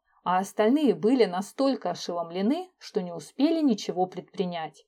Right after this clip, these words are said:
Голая женщина бежала на удивление быстро.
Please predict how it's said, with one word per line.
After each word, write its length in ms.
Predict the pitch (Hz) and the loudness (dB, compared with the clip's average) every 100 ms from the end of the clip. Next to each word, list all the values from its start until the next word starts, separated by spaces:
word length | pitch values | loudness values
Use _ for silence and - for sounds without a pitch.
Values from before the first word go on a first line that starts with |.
| _ _ _ - | _ _ _ -18
Голая 580 | 143 226 285 220 175 170 | 2 6 8 6 4 -2
женщина 720 | 151 277 330 - 185 160 - | 0 0 0 -6 -10 -10 -12
бежала 580 | 175 180 160 208 294 311 | -8 -8 2 6 6 6
на 140 | 302 | 2
удивление 680 | 277 190 208 180 185 180 180 | 2 2 2 2 -2 -2 -4
быстро. 600 | 160 202 190 - - | 0 0 0 -6 -12